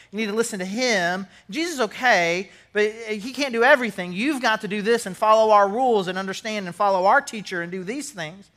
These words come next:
And Paul is like, "This is all nonsense." And he starts by just talking about how powerful and great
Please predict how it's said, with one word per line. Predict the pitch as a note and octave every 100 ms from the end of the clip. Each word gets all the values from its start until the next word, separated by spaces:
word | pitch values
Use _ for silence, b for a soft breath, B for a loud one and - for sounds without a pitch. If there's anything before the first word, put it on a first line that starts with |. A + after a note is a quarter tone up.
| b b b -
And | G3
Paul | A#3+ D4
is | C4+
like, | G3+ F#3+
"This | F3+ D#4+
is | G4+
all | D#4 A#3+
nonsense." | F#3+ G3 B3 G#3 F3 C#3+ - - _ _ _ b b b b
And | F3+
he | G3+
starts | - C4 D#4 D4+
by | A3
just | G3 -
talking | B3+ B3+ B3 G3
about | F#3+
how | F#3 F3+
powerful | - - C4+ C#4 B3+ - G3+
and | F3+ F3+
great | D3 F#3 B3+ G#3